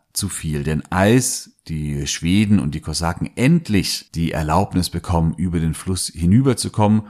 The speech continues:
und die ersten eben schon hinüberfahren auf Booten, kommen russische Reiter, die den Schweden hinterhergesetzt sind, hinterher und ja, sie machen die schwedische Nachhut, ungefähr sechshundert Mann, einfach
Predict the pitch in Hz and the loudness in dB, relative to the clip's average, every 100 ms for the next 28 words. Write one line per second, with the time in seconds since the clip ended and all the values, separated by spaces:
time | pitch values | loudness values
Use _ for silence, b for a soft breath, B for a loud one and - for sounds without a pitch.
0 | B B 76 - - 69 87 87 - - | B B -12 -8 -6 -2 0 0 -2 -4
1 | 76 73 71 71 - - 65 76 82 98 | -2 -2 -2 -4 -12 -14 -8 -2 2 2
2 | 95 85 - 80 92 95 60 76 - 85 | 2 2 0 0 0 -2 -4 -6 -4 -2
3 | 92 - 90 80 _ _ - 87 95 92 | -2 0 -2 -2 _ _ -2 2 4 4
4 | 98 110 98 85 73 64 80 101 101 71 | 2 -2 0 -2 -2 -2 -2 0 -2 -2
5 | 76 76 73 67 69 69 69 69 - 80 | -4 -4 -2 -4 -6 -6 -4 -6 -4 -2
6 | 82 82 82 76 90 101 92 90 - - | 0 0 0 0 2 2 0 -2 -2 -4
7 | - - - 78 87 92 - - _ - | -6 -16 -10 -2 2 2 0 -10 _ -8
8 | 104 95 82 80 87 87 - 80 80 80 | -2 0 0 2 2 0 0 -2 -2 -2
9 | - 85 71 69 76 76 69 _ 80 87 | -6 -4 -4 -4 -4 -4 -6 _ -2 0
10 | 95 90 80 78 71 71 - 87 98 101 | 0 0 0 0 0 -2 -4 0 0 0
11 | 76 71 80 95 - 90 - 113 107 90 | -2 0 0 -2 -4 -6 0 2 2 2
12 | 80 78 73 69 - 78 71 69 67 67 | 0 0 -4 -6 -6 -4 -6 -6 -6 -4
13 | 65 - _ _ _ - - - 120 - | -6 -10 _ _ _ -10 -10 -8 -10 -12